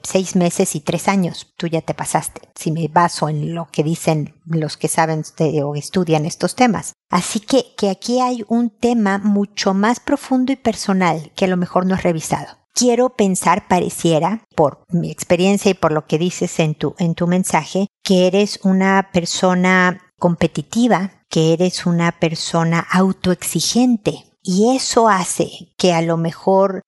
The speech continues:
te juzgues, y estoy hablando de ti, no solo de cómo habrá sido tu matrimonio, ¿no? Porque, pues, obviamente que contigo es con la que estoy hablando, pero que te juzgues con tal severidad que este divorcio, digamos, que te sigas castigando de alguna manera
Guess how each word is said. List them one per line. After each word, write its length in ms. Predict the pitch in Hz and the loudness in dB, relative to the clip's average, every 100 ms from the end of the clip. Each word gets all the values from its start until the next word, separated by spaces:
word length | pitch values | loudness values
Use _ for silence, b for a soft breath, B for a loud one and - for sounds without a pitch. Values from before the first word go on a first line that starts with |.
| - | -2
te 100 | 180 | -2
juzgues, 880 | - 311 370 320 170 165 226 - - _ - | 0 0 0 0 0 0 0 -4 -20 _ -6
y 200 | 170 160 | -2 -2
estoy 180 | - | 2
hablando 380 | 294 359 311 330 | 0 2 2 2
de 120 | 330 | 2
ti, 220 | 226 208 220 | 2 2 2
no 180 | 220 | 2
solo 380 | 196 - 190 190 | 2 0 2 2
de 160 | 185 156 | 0 -2
cómo 300 | - 165 170 | 0 2 2
habrá 220 | 165 165 | 2 0
sido 360 | - 156 160 151 | 0 -2 0 -2
tu 220 | 139 - - | -4 -6 -4
matrimonio, 600 | 156 190 220 214 139 147 | -2 2 2 2 0 -2
¿no? 180 | 196 - - | -2 -4 -2
Porque, 260 | 160 - 160 | -2 -2 -10
pues, 220 | - - | -8 -8
obviamente 400 | 156 156 151 147 | -4 -2 -4 -6
que 100 | - | -4
contigo 320 | 151 151 165 | -4 -4 -6
es 80 | 156 | -4
con 140 | 143 | -4
la 60 | 151 | -6
que 80 | - | -8
estoy 200 | - 165 | -4 0
hablando, 420 | 170 196 165 170 _ | 0 0 -2 -6 _
pero 240 | 202 185 180 | 0 0 0
que 120 | 185 | 0
te 120 | - | 0
juzgues 560 | - 277 294 - 320 - | -2 -2 -2 -2 -4 0
con 180 | 226 | 0
tal 260 | 208 220 220 | 2 2 2
severidad 680 | - 220 208 190 170 156 175 - | 2 0 2 2 2 2 -2 -4
que 220 | 185 180 | 0 2
este 300 | 226 - 294 | 2 0 0
divorcio, 720 | 247 202 185 160 - 143 170 _ - | 2 2 0 0 -4 -4 -6 _ -4
digamos, 460 | 196 196 202 220 | 0 2 2 0
que 160 | - 208 | 0 -2
te 180 | - 196 | 0 -2
sigas 580 | - 247 226 262 262 - | 0 0 2 0 0 -4
castigando 1200 | - 214 - _ 185 180 208 214 214 165 151 - _ _ | -2 -2 -4 _ -4 -2 2 4 2 0 -4 -6 _ _
de 220 | 190 175 | -2 0
alguna 460 | 156 - 202 208 | 0 0 0 2
manera 520 | 196 180 180 175 208 | 2 2 2 2 2